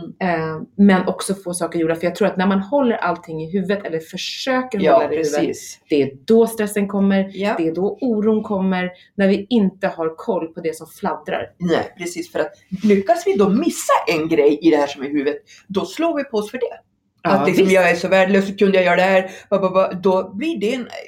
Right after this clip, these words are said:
Speaker 1: alltså, en till grej man slår på. Inte man hajar upp och tänker, "Ja, men så här kan det ju bli när jag inte skriver ner det."
Speaker 2: Mm.
Speaker 1: Utan då blir bara det ytterligare en faktor av att man är värdelös och,
Speaker 2: Ja.
Speaker 1: du vet, och så här,
Speaker 2: Banka
Speaker 1: och
Speaker 2: på
Speaker 1: man
Speaker 2: sig.
Speaker 1: ska överkompensera
Speaker 2: Ja.
Speaker 1: det då. Ja.
Speaker 2: Vet du, igår morse då när vi hade pratat om det här,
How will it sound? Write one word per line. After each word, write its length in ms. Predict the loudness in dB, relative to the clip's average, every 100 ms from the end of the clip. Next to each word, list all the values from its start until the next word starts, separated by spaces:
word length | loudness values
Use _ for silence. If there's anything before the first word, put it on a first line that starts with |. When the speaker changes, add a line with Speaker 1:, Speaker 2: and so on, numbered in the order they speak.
| -20 -20 -16 -12 -10
Speaker 1:
alltså, 280 | -8 -10 -12 -20 _
en 160 | -10 -8
till 220 | -8 -6
grej 200 | -6 -6
man 120 | -10
slår 280 | -12 -6 -6 -6
på. 320 | -8 -8 -10 _ -4
Inte 400 | -4 0 -2 -2
man 160 | -4 0
hajar 300 | 0 0 -2
upp 160 | -4
och 80 | -8
tänker, 260 | -12 -10 -8
"Ja, 60 | -6
men 100 | -8
så 120 | -6
här 140 | -6 -6
kan 120 | -6
det 60 |
ju 60 | -4
bli 180 | -4 -4
när 100 | -4
jag 100 | -6
inte 140 | -8
skriver 260 | -12 -12 -4
ner 200 | -2 -2 -6 2
det." 60 |
Speaker 2:
Mm. 200 | 4 6 4
Speaker 1:
Utan 200 | 2 0
då 80 | 2
blir 200 | 2 4
bara 140 | 2
det 120 | 2 -4
ytterligare 340 | -10 -4 -4
en 60 | -2
faktor 320 | -4 -2 -6 -6 -16 _
av 100 | -8
att 60 | -6
man 100 | -8
är 60 | -10 -2
värdelös 720 | 0 0 0 0 0 0 -2
och, 60 | 0
Speaker 2:
Ja. 60 |
Speaker 1:
du 60 | 2
vet, 240 | 0 -2
och 100 | -4
så 80 | -2
här, 120 | 0
Speaker 2:
Banka 300 | 0 -2 2
Speaker 1:
och 60 | 4
Speaker 2:
på 40 |
Speaker 1:
man 100 | 4
Speaker 2:
sig. 40 | 2 2
Speaker 1:
ska 80 | 4
överkompensera 880 | 2 -2 -6 -6 -8 -4 -2 0 0
Speaker 2:
Ja. 100 | 0 -2
Speaker 1:
det 80 | -2
då. 220 | -2 -4
Ja. 140 | -4 -4 -4 -8 _ _
Speaker 2:
Vet 300 | 0 0 0
du, 140 | -2 0
igår 360 | -2 0 2 2
morse 300 | 2 -2 -8
då 120 | -6
när 140 | -6
vi 120 | -6 -6
hade 160 | -6
pratat 320 | -6 -8 -6
om 80 | -4
det 60 | -2
här, 240 | 0 -2